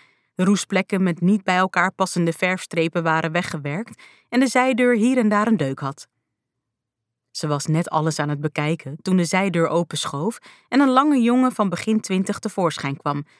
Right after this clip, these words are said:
met een tinnen mok koffie in de ene hand en een half opgegeten boterham in de andere. "Gaat-ie?" Hij groette haar met een hoofdknik toen ze het raam liet zakken en eruit hing, zodat ze kon controleren of ze binnen de lijnen had geparkeerd.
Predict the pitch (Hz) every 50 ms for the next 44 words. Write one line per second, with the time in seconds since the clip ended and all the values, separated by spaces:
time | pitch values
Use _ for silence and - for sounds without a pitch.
0 | _ _ _ _ _ - - 165 180 165 170 - 180 180 180 165 160 160 160 160
1 | _ - - 185 196 - 262 233 226 196 185 170 151 165 180 202 214 208 208 214
2 | 226 247 262 - _ _ _ - 240 254 254 233 247 262 277 - - - 233 -
3 | - 220 - - 202 202 - 175 151 160 160 170 - 190 160 151 165 185 190 220
4 | 226 202 185 151 147 143 135 135 - _ _ _ _ _ _ _ _ _ _ _
5 | _ _ _ _ _ _ _ _ _ _ _ _ _ _ _ _ _ _ _ _
6 | _ _ _ _ - - - 240 233 - - 233 311 415 453 _ _ _ _ _
7 | _ _ _ _ _ _ _ _ _ _ _ _ _ _ _ _ - 160 151 -
8 | 170 165 156 - 156 147 147 156 160 156 151 - 156 151 151 151 151 - - -
9 | - 139 175 220 - - - - _ _ - - 220 220 - 196 180 175 - 185
10 | 190 196 196 175 165 156 - - 156 147 - - 190 208 - 208 208 220 220 226
11 | 208 170 - - 143 135 135 143 _ _ _ _ _ _ _ _ - - 294 302
12 | 285 - 269 - 247 247 - 233 214 208 - 202 185 196 208 233 240 233 240 214
13 | - 196 - - 190 160 190 208 214 202 165 165 165 156 156 170 180 160 147 156
14 | - - 202 - - 196 - - 156 135 131 147 -